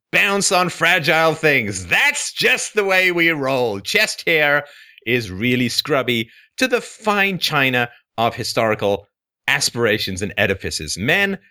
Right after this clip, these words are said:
shoulder their way through all the delicacies that have been developed throughout society,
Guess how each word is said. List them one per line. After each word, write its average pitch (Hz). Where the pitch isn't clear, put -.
shoulder 208
their 208
way 123
through 117
all 170
the 165
delicacies 151
that 135
have 143
been 170
developed 160
throughout 147
society, 127